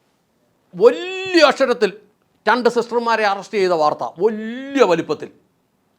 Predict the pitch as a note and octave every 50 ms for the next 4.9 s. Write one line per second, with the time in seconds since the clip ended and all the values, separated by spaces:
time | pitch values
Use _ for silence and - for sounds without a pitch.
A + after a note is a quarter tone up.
0 | _ _ _ _ _ _ _ _ _ - C4 C4+ C4+ C#4 F#4 F4+ F4 C#4+ C#4 D4
1 | D4 D4 C#4 C#4+ D4 - D#4 E4 G4 G4+ G#4 G4+ G4 E4 B3 A3 A3 G3 - -
2 | - - _ _ _ _ _ _ _ _ _ _ _ _ _ _ _ _ _ _
3 | _ _ _ _ - _ _ - A3 A#3 A#3 A#3 - A#3+ A#3+ C4+ D4 D#4+ D#4 D#4+
4 | D#4+ D#4 C#4+ C#4 B3 A3+ G#3+ G#3+ G#3+ G3 F#3 F#3+ G3 G3+ B3 G3+ A3+